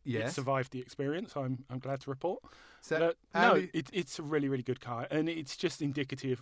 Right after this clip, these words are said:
Speaker 2: of Honda being Honda, you know.
Speaker 1: Yeah.
Speaker 2: When they introduce, you know, the Prelude four-wheel steer, the V tech,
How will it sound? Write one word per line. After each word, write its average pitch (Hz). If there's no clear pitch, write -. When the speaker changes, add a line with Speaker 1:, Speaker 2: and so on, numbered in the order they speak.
Speaker 2:
of 127
Honda 143
being 127
Honda, 110
you 120
know. 98
Speaker 1:
Yeah. -
Speaker 2:
When 135
they 127
introduce, 120
you 143
know, 110
the 98
Prelude 117
four-wheel 113
steer, 113
the 107
V 120
tech, 110